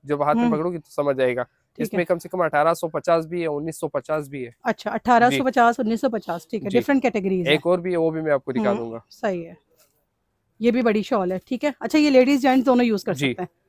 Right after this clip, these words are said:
Speaker 2: ऐसी शॉल है ये।
Speaker 1: अब ये वाला सत्रह सौ पचास।
Speaker 2: ये सत्रह पचास
Speaker 1: और
Speaker 2: का
Speaker 1: एक
Speaker 2: है।
Speaker 1: ये फैब्रिक पड़ा हुआ है, ये भी वूल का ही है।
Speaker 2: ये भी वूलन शॉल है।
Speaker 1: ये भी शॉल है।
Speaker 2: तो शॉल्स में काफी आपके पास वैरायटी मौजूद है, मैं ये देख
Speaker 1: शॉल
Speaker 2: रही
Speaker 1: में
Speaker 2: हूँ।
Speaker 1: काफी वैरायटीज है,
Speaker 2: हम्म।
Speaker 1: ताकि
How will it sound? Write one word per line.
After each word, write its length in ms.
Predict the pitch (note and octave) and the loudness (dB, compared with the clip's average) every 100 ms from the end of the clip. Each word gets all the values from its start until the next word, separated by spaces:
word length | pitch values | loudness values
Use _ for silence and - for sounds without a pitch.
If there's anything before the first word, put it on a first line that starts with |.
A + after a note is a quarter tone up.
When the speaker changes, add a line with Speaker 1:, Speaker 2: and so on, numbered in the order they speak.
| _ - | _ -4
Speaker 2:
ऐसी 240 | A3+ A#3+ A3 | -4 -2 -2
शॉल 260 | G#3+ F3 | -2 -4
है 80 | E3+ | -6
ये। 60 | - | -6
Speaker 1:
अब 120 | D3+ | 0
ये 120 | E3 | 6
वाला 180 | F#3+ F#3 | 6 6
सत्रह 320 | E3 D#3+ D#3 | 2 0 0
सौ 120 | D3 C3 | 0 -2
पचास। 420 | B2 B2+ A#2 - | -8 -6 -8 -6
Speaker 2:
ये 140 | A3+ B3+ | 0 0
सत्रह 280 | A3+ G3 G3+ | 0 -2 -4
पचास 220 | G#3+ G#3+ | 0 0
Speaker 1:
और 100 | - | 2
Speaker 2:
का 60 | |
Speaker 1:
एक 60 | D#3 | 2
Speaker 2:
है। 80 | G3+ | 0
Speaker 1:
ये 100 | F3 | -2
फैब्रिक 360 | E3+ E3+ E3 E3 | 0 0 -2 -2
पड़ा 160 | E3+ | 2
हुआ 100 | E3 | 2
है, 60 | D#3 | 2
ये 120 | D#3+ | 0
भी 140 | D#3+ D#3+ D3 _ | -2 -6 -8 _
वूल 280 | C#3+ D3 D#3+ | -8 -2 -2
का 120 | D3 | -2
ही 140 | A#2+ A2 | -6 -6
है। 120 | A#2 _ _ _ _ - | -12 _ _ _ _ -6
Speaker 2:
ये 140 | G#3+ | 0
भी 100 | A#3 | 2
वूलन 280 | B3 A3+ G#3 | 4 2 0
शॉल 280 | F#3+ G3+ F3 | -2 -2 0
है। 60 | C#3+ | -4
Speaker 1:
ये 40 | |
भी 100 | D#3 | -8
शॉल 320 | - C3 A#2+ | -6 -2 -2
है। 80 | G#2+ _ _ _ _ _ _ _ _ _ _ _ - | -6 _ _ _ _ _ _ _ _ _ _ _ -4
Speaker 2:
तो 60 | C#4+ | -2
शॉल्स 360 | D4 B3+ C#4+ | 4 4 6
में 80 | E4+ | 4
काफी 280 | C4+ - F4 | 4 4 4
आपके 220 | D#4+ C4+ | 2 0
पास 180 | A#3 - | -4 0
वैरायटी 260 | A#3 G3 | 0 0
मौजूद 360 | A3 G3+ F#3 F3+ | 0 0 0 -2
है, 60 | G3 | -2
मैं 80 | |
ये 80 | G3+ | -2
देख 120 | G3+ | 0
Speaker 1:
शॉल 100 | F3+ | 2
Speaker 2:
रही 60 | E3 | 2
Speaker 1:
में 80 | F#3 | 2
Speaker 2:
हूँ। 60 | |
Speaker 1:
काफी 200 | E3 - | 0 -2
वैरायटीज 440 | F3 E3 D3 D#3 E3+ | -2 -2 -2 -4 -4
है, 60 | |
Speaker 2:
हम्म। 180 | F#3 A3 | -2 -2
Speaker 1:
ताकि 240 | G#3+ F3 | -2 -4